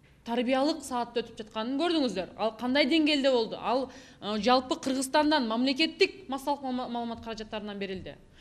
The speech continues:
Бул миллиондогон кыздарыбыздын тагдырын ойлондурат.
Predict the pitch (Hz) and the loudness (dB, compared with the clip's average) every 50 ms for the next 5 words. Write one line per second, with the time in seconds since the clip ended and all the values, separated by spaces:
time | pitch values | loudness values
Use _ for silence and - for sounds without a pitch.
0 | - - - - 196 214 285 311 294 254 - - - 233 233 262 269 302 330 349 | -20 -20 -12 -6 -2 0 2 2 0 -2 -6 -6 -2 2 4 6 6 8 8 6
1 | 359 349 330 370 370 339 381 359 320 - - 302 262 330 320 330 311 302 269 233 | 6 6 6 6 6 6 6 4 4 2 0 4 6 6 6 6 4 2 0 0
2 | 262 233 208 - - 254 247 233 226 220 202 165 - - 220 247 254 247 226 226 | -2 -2 -2 -2 -4 -4 -2 -2 -2 -2 -2 -4 -4 0 2 4 4 4 4 2
3 | 185 165 | 0 -2